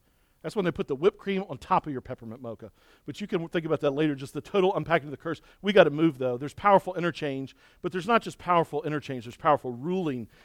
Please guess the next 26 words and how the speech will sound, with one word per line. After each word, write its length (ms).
change. 280
And 80
this 80
is 60
actually 360
earlier 380
in 60
Isaiah. 480
It 40
describes 760
the 100
rule 460
of 100
Jesus 400
this 220
way. 100
He 40
says, 200
"He 140
will 140
judge, 380
shall 240
judge 240
between 240
the 80
nations, 480